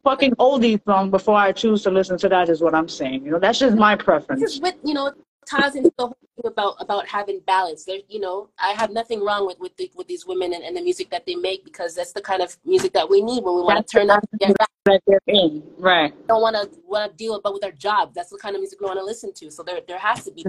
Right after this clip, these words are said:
Speaker 2: balance, like I said, but there isn't, there isn't any right now, and there, and there's just this lack of, it's like people are, like, since the pandemic especially, like,
Speaker 1: Oh,
Speaker 2: people's
Speaker 1: gosh.
Speaker 2: emotions and,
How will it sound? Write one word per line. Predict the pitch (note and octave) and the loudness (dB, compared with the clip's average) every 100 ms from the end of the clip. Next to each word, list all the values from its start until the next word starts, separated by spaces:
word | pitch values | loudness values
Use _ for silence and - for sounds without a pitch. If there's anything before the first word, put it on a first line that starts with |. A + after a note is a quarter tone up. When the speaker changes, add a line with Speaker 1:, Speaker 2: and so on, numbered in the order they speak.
| F#3 | 2
Speaker 2:
balance, | G3 E3 - _ _ _ | 2 -2 -12 _ _ _
like | E3 D#3+ F#3 | -10 -10 -10
I | |
said, | F3+ E3 | -8 -8
but | D#3+ | -6
there | E3 E3+ | -8 -6
isn't, | G3+ G3+ F3+ - - - - | -4 -4 -6 -8 -12 -12 -10
there | F3 G3+ | -8 -4
isn't | A3+ G3+ - | -4 -4 -6
any | D3 C#3 _ | -10 -10 _
right | D3+ C#3 D3 | -8 -6 -6
now, | C#3+ C#3+ | -6 -4
and | D3+ D3+ | -2 -2
there, | D#3+ - _ | -2 -6 _
and | D#3+ D#3 | -6 -2
there's | E3 E3 | -2 -2
just | F3+ - | -6 -8
this | F3+ - | -10 -2
lack | D#3+ F3 F#3 F#3 | 4 4 4 0
of, | D#3 C#3 - _ _ - - _ _ _ _ - _ _ _ | -2 -4 -18 _ _ -20 -20 _ _ _ _ -20 _ _ _
it's | - - | -12 2
like | G3+ G3+ | 2 2
people | - B3 B3+ B3 | -4 -2 2 4
are, | F#3 F#3+ F3+ F3 E3 _ _ - - _ _ _ _ _ _ _ - | 6 4 4 -2 -12 _ _ -20 -20 _ _ _ _ _ _ _ -16
like, | F3 | -12
since | - C4 - | -2 -2 -2
the | |
pandemic | E4+ C#4 A3+ - F3 A3+ B3 | -6 -4 -4 -2 -2 -2 -6
especially, | G3+ - D#3+ F3+ A#3 B3 C#4 D4+ _ - | -14 -10 -8 -8 -8 -8 -8 -12 _ -14
like, | E3 _ - | -14 _ 0
Speaker 1:
Oh, | G#3 E3 | 2 2
Speaker 2:
people's | E3 | 2
Speaker 1:
gosh. | E3 D3+ D3 F#3 | 2 0 -2 0
Speaker 2:
emotions | G#3+ G#3+ A3+ G3+ G3 | -2 0 -4 -2 -4
and, | E3+ D3 | -8 -10